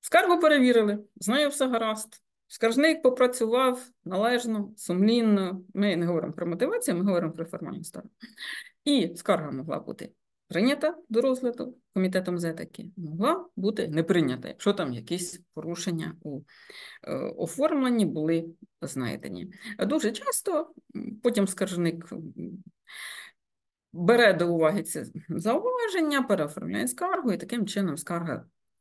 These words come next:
заходить в другий, вже ухвалюється її прийняття до розгляду. Тут відбувається найскладніший етап, повірте.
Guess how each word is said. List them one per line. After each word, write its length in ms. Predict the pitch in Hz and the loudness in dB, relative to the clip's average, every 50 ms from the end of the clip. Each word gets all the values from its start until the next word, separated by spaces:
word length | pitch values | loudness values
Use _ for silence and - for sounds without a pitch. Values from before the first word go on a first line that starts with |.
| _ - | _ -8
заходить 480 | - 156 180 185 - 190 165 170 175 | -6 -4 -4 -2 0 0 0 -2 -2
в 40 | 185 | -4
другий, 300 | 233 311 349 320 202 160 | -2 0 2 2 2 2
вже 300 | 151 165 226 247 240 - - _ - | 4 4 2 2 2 0 -8 _ -12
ухвалюється 800 | - - - - - 151 160 175 202 190 175 165 170 - - 143 | -12 -12 -10 -4 0 2 4 4 4 2 2 0 -2 -4 -6 -6
її 160 | 143 156 160 | -4 -4 -6
прийняття 540 | 160 - 143 143 139 127 123 123 - - - | -6 -6 -10 -8 -8 -10 -10 -10 -12 -12 -10
до 140 | 190 185 | -6 -4
розгляду. 480 | 202 294 349 330 311 285 269 262 262 - - - - - - - - - - - _ _ _ | -2 -2 0 0 0 2 2 0 0 -2 -8 -16 -16 -14 -14 -14 -14 -14 -16 -20 _ _ _
Тут 420 | - 262 339 415 415 415 - - - | 2 6 6 6 4 2 -8 -4 0
відбувається 1080 | 175 220 202 170 170 202 190 208 254 302 294 277 269 269 - - 233 226 233 214 226 - - _ _ _ - | 2 2 4 4 2 2 4 6 6 8 8 8 6 6 4 6 6 6 6 6 2 -6 -12 _ _ _ -8
найскладніший 1300 | 170 147 165 180 202 233 262 - - - - - - 175 180 175 175 170 151 147 143 143 - - - - 95 | -2 2 4 4 6 6 6 6 4 2 0 0 2 2 2 2 0 -2 -2 -2 -2 -4 -6 -6 -8 -8 -10
етап, 360 | - - _ - - - - _ _ _ _ _ _ _ _ _ _ - | -10 -14 _ -12 -12 -12 -12 _ _ _ _ _ _ _ _ _ _ 4
повірте. 880 | 180 190 185 165 151 156 165 156 151 175 - - - - - - - | 4 6 6 4 4 4 2 2 2 -2 -6 -8 -6 -4 -4 -4 -6